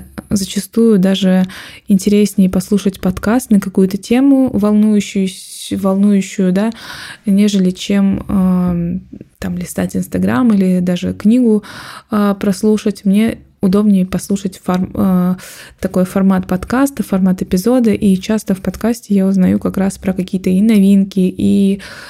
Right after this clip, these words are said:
какие-то, м, новые штуки интересные, а, которые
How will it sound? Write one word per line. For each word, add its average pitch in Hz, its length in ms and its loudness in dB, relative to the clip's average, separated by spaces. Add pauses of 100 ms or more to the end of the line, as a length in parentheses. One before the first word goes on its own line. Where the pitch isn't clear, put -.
(200)
какие-то, 196 640 -4 (160)
м, 180 440 0 (760)
новые 202 380 4
штуки 233 380 -2
интересные, 196 840 2 (840)
а, 185 300 2
которые 190 680 2